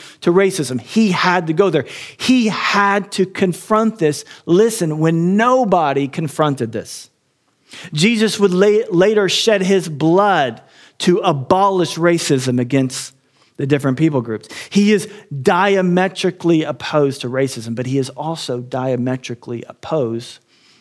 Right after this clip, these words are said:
to using shame, listen to me, even when people are acting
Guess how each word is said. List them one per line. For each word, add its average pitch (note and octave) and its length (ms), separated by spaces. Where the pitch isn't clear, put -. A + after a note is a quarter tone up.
to C3+ 100
using C3 800
shame, C3 600
listen D#3 400
to A2+ 120
me, G#2 280
even C#3+ 560
when B2+ 260
people B2 580
are A#2 120
acting G#2+ 560